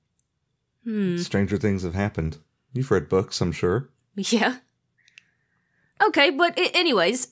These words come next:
Speaker 1: um, they all live in the jungle, and they made this pact with phoenixes a long time ago that every time they die, they
Speaker 2: Which I
Speaker 1: come,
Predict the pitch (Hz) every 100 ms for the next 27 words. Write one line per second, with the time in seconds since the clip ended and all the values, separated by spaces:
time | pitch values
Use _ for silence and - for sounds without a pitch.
0 | - 233 226 220 220 220 214 233 320 311
1 | 285 269 285 - 233 233 226 202 202 196
2 | 208 254 240 175 165 165 180 202 214 208
3 | 190 196 - - 226 208 - 180 - -
4 | 262 190 - 185 196 175 190 190 - 196
5 | 190 170 165 170 190 170 220 220 208 190
6 | 165 151 170 208 170 156 165 202 175 160
7 | - 85 78 -